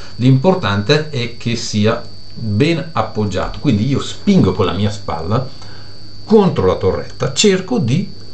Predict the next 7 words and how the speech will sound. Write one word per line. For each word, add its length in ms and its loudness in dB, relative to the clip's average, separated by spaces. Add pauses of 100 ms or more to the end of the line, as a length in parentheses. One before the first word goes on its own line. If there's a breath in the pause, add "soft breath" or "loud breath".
(160)
sollevarla, 880 4
cioè 200 2
cerco 360 2
di 100 0
farla 360 2
scorrere 640 2
rispetto 760 -2